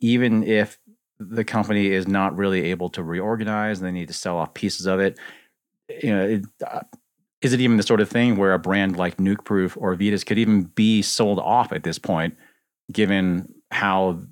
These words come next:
how ingrained they are into that whole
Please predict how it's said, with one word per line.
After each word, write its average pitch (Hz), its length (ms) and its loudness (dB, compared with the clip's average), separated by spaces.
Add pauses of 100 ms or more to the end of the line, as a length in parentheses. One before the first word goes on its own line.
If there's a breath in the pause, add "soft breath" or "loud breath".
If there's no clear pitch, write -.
(440)
how 87 540 -2 (100)
ingrained 90 480 -2
they 82 160 -2
are 78 240 -2
into 82 420 -8
that 78 220 -6
whole 80 460 -6